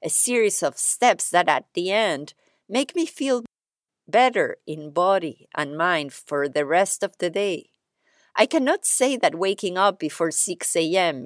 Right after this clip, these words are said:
is always easy because it's not. But once I'm outside, there is no doubt in my mind that the benefits are clear from the first tree I see. Being able to see the changing sky, the morning light,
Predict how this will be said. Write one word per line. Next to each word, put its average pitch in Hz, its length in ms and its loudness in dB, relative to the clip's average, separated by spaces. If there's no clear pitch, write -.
is - 220 -4
always 180 480 0
easy - 360 -6
because 143 380 -6
it's - 260 -6
not. 170 400 -2
But 185 140 2
once 240 420 2
I'm 220 160 2
outside, 185 800 0
there 185 180 4
is - 300 -4
no 240 240 -2
doubt 220 400 0
in 170 160 -4
my 160 140 -2
mind 180 400 -4
that 165 180 4
the 175 80 0
benefits 226 640 0
are 175 120 4
clear 196 460 0
from 143 280 -2
the 143 80 -2
first - 600 -4
tree 180 380 -2
I 127 160 -10
see. - 520 -4
Being 294 320 0
able 202 460 2
to 160 180 -6
see 196 360 -4
the 156 140 0
changing 165 540 -4
sky, 185 400 4
the 151 140 -2
morning 170 480 -4
light, 160 440 4